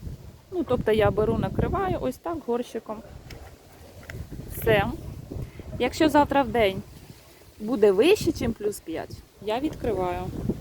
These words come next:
Провітрювання обов'язково, щоб вона не запріла. Так, вітерець трошки розібрався. Е, так, у мене ось такі є ще горщики. В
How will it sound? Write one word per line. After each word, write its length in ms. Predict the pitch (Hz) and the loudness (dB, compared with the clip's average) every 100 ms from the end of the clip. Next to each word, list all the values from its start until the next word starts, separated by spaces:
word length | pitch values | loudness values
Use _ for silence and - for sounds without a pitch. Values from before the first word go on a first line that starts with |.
| - - - - | -8 -12 -10 -6
Провітрювання 680 | - 233 269 339 269 208 196 | 0 2 4 4 0 -4 -6
обов'язково, 800 | - 254 240 233 214 - 190 185 | -4 -4 -2 -2 -2 -4 -4 -4
щоб 220 | - 240 - | -2 -2 0
вона 260 | 226 269 | 0 2
не 240 | 302 262 277 | 2 2 2
запріла. 640 | 277 - 214 202 196 190 185 - - - - - - - - | -2 -4 -2 0 0 -2 -6 -14 -14 -12 -12 -12 -20 -20 -16
Так, 120 | 170 - | -16 -16
вітерець 380 | 185 - 190 180 | -10 -4 -2 -2
трошки 360 | - 190 - 185 | -6 -10 -6 -4
розібрався. 640 | 185 180 180 175 202 - - - - - - - - - - - - - | -2 -2 -2 -2 -4 -8 -12 -16 -20 -20 -20 -20 -20 -20 -20 -20 -20 -12
Е, 200 | 202 190 - | -8 -8 -6
так, 180 | 196 175 | -6 -6
у 60 | 214 | -2
мене 260 | 262 311 | 0 0
ось 220 | 247 240 226 - - | -2 -4 -10 -14 -10
такі 240 | 214 196 | -10 -6
є 220 | 180 180 | 2 2
ще 180 | - 240 | 2 -2
горщики. 560 | 226 277 285 - - | 0 -2 -4 -8 -6
В 60 | 311 | -6